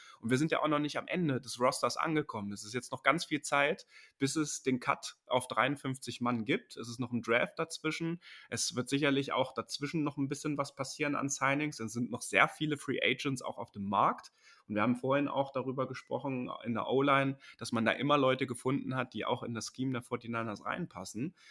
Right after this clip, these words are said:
Und, ähm, da ist einfach noch nicht, äh, äh, der letzte Drops, äh, sozusagen gelutscht. Und, äh, deswegen bin ich da auch echt zuversichtlich, muss ich sagen. Und ich habe mir auch noch mal angeguckt,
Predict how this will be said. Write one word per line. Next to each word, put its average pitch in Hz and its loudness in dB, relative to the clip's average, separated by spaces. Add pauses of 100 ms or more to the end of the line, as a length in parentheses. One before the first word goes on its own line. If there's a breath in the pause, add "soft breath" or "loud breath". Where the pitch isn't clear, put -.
(240 soft breath)
Und, 113 -4
ähm, 120 -2
da 90 4
ist 123 0
einfach 135 0
noch 139 0
nicht, 139 0
äh, 131 2
äh, 120 -2 (140)
der 113 4
letzte 127 0
Drops, - 0
äh, 120 2
sozusagen 120 0
gelutscht. 110 -2
Und, 90 -10
äh, 95 -6 (400 soft breath)
deswegen 131 0
bin 123 0
ich 131 -8
da 123 -4
auch - -2 (480)
echt - 0
zuversichtlich, 180 -2
muss 170 -2
ich 175 -6
sagen. 165 2
Und 120 2
ich 120 -2
habe 131 0
mir 123 2
auch 131 4
noch 143 0
mal 123 4
angeguckt, 143 0